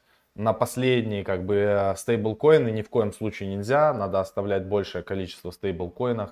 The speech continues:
для глобальной просадки, где прямо много можно будет закупать всяких интересных штук. Поэтому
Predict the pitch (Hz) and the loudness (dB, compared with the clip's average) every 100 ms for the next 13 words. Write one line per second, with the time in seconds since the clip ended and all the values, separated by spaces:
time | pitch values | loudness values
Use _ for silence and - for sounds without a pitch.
0 | _ - 92 101 117 107 104 101 113 101 | _ -12 -4 2 2 4 2 4 4 4
1 | 95 87 98 131 131 - 85 87 101 101 | -2 -6 -4 0 -2 -2 -8 -6 -4 -2
2 | 92 95 107 120 107 90 87 85 87 87 | -4 -2 -2 0 0 -2 -4 -8 -8 -8
3 | 87 87 92 85 123 131 - _ _ _ | -8 -8 -10 -2 -2 -2 -10 _ _ _
4 | _ - 110 107 - 92 107 101 98 95 | _ 0 0 -2 -8 -6 -4 -4 -4 -8
5 | - 165 170 104 113 113 104 | -4 -4 -2 0 0 0 -4